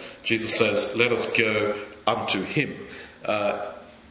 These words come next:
let's go to Bethany. That's where he is. Jesus speaks as if Lazarus is alive. Now, later on in the record, there's this, uh,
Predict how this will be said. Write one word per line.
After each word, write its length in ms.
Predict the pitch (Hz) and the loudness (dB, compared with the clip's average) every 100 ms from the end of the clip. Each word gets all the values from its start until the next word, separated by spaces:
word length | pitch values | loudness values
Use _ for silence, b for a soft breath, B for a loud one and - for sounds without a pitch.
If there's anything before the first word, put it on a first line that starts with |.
| - 107 | -12 -6
let's 180 | 104 | -2
go 140 | - 110 | 0 0
to 80 | 110 | 0
Bethany. 380 | 143 - 87 | 0 0 -2
That's 220 | 98 110 123 | 0 0 0
where 140 | 113 | 0
he 120 | 135 | 0
is. 320 | 139 104 - | -2 -4 -2
Jesus 400 | - 185 165 - | 0 0 0 -2
speaks 480 | - 208 - - - | -2 -4 -2 -6 0
as 320 | 147 143 - | -2 0 -2
if 420 | 170 135 - - 123 | -2 -2 -6 -4 0
Lazarus 800 | 131 135 135 127 - - - 113 | 2 2 0 2 2 0 -8 -4
is 360 | 127 123 - | 0 0 0
alive. 520 | 127 147 123 - - - - - - - - - - B B B B B B B 156 | 0 0 -2 -4 -8 -14 -20 -20 -20 -20 -20 -20 -20 B B B B B B B 2
Now, 220 | 156 156 | 4 4
later 240 | - 151 | 2 4
on 140 | - 120 | 2 2
in 80 | |
the 80 | 107 | 2
record, 500 | 117 127 117 107 - | 2 2 0 0 0
there's 220 | 131 123 | 0 2
this, 320 | 151 147 - 139 | 2 2 2 2
uh, 260 | 120 117 | 2 0